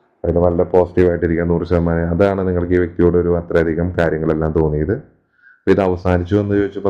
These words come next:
നമുക്ക് യെസ് എന്നാണ് കിട്ടിയത്. അപ്പൊ അതും കിട്ടിയത് എനിക്കൊരു പാസ്റ്റ് ലൈഫിന്റെ കാര്യം തന്നെയാണ് കിട്ടിയിരുന്നത്. ഒരു പാസ്റ്റ് ലൈഫ് കണക്ഷൻ ഉണ്ടോ എന്ന് ചോദിക്കുമ്പോ യെസ്, ലവേഴ്സ് ആയിരുന്നു എന്നും പറയുന്നുണ്ട്. അപ്പൊ ഇനി ഇപ്പൊ നിങ്ങൾക്ക്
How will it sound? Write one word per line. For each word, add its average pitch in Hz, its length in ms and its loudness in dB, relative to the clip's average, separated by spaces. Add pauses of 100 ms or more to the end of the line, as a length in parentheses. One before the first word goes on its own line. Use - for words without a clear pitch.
നമുക്ക് 95 240 0 (120)
യെസ് 92 220 -4
എന്നാണ് 92 300 0
കിട്ടിയത്. 73 360 -2 (420)
അപ്പൊ 80 140 -2 (100)
അതും 85 260 -2
കിട്ടിയത് 92 360 0
എനിക്കൊരു 92 280 -2
പാസ്റ്റ് 87 220 -2
ലൈഫിന്റെ 85 320 0
കാര്യം 82 200 -2
തന്നെയാണ് 78 300 -4
കിട്ടിയിരുന്നത്. 76 420 -4 (1160)
ഒരു 95 120 -6
പാസ്റ്റ് 95 200 -2
ലൈഫ് 90 180 0
കണക്ഷൻ 90 320 0
ഉണ്ടോ 90 120 0
എന്ന് 87 140 2
ചോദിക്കുമ്പോ 90 360 0
യെസ്, 87 160 -4 (140)
ലവേഴ്സ് 82 460 0
ആയിരുന്നു 80 360 0
എന്നും 78 200 -4
പറയുന്നുണ്ട്. 73 460 -2 (1400)
അപ്പൊ 110 160 2
ഇനി 127 140 0 (180)
ഇപ്പൊ 110 220 0
നിങ്ങൾക്ക് 110 340 0